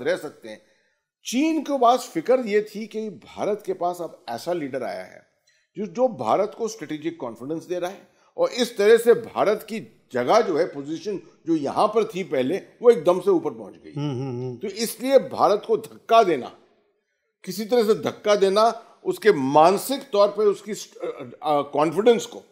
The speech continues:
Speaker 1: अपनी जो कॉन्फिडेंस बनी हुई थी उसकी, उसके ऊपर चोट पहुंचाना निहायत जरूरी था।
Speaker 2: हम्म।
Speaker 1: ये मैं हर दफे कहता हूं, जो म-, जो म-, अप्रैल मई दो हज़ार बीस में हुआ,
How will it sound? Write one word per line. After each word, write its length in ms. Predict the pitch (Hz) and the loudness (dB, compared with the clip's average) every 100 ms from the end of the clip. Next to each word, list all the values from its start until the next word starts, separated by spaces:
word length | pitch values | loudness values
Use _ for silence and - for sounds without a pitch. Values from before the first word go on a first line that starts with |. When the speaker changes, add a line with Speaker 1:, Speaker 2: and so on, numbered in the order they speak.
| _ _ _ _ _ _ _ _ _ 143 | _ _ _ _ _ _ _ _ _ -4
Speaker 1:
अपनी 260 | 151 190 | -2 0
जो 440 | 180 185 180 - _ _ _ | 4 4 4 -2 _ _ _
कॉन्फिडेंस 420 | 160 165 175 202 151 | -2 -2 0 0 2
बनी 200 | 170 202 | 2 2
हुई 140 | 202 | -2
थी 160 | 147 170 | -4 -4
उसकी, 360 | 165 - 220 - _ - | -4 -4 -12 -12 _ -6
उसके 280 | 208 - 262 | -6 -2 4
ऊपर 260 | 254 226 | 4 4
चोट 460 | 190 - 214 240 - | -2 8 10 10 8
पहुंचाना 460 | 147 139 131 123 - - | -4 -4 -6 -8 -14 -12
निहायत 280 | 120 127 117 | -6 -4 -6
जरूरी 320 | 113 98 98 | -12 -14 -18
था। 260 | 98 98 _ - | -20 -20 _ -8
Speaker 2:
हम्म। 120 | 143 | -2
Speaker 1:
ये 200 | 208 262 | 2 2
मैं 320 | 175 110 185 | 0 0 0
हर 180 | 185 170 | 0 -2
दफे 220 | 202 233 | -2 0
कहता 280 | 233 208 185 | 0 -2 -2
हूं, 120 | 170 165 _ _ - | -4 -6 _ _ -8
जो 100 | 147 | -6
म-, 220 | 139 151 | -4 -6
जो 280 | 123 160 175 | -4 -2 -2
म-, 260 | 113 123 | -4 -6
अप्रैल 400 | 143 160 175 185 | -4 -2 -4 -2
मई 200 | 170 160 | -2 -2
दो 220 | 165 147 151 | -2 0 0
हज़ार 180 | 165 | 2
बीस 320 | 165 123 156 156 | 0 -2 -6 -6
में 80 | |
हुआ, 420 | 120 135 151 107 | -6 -2 -2 -4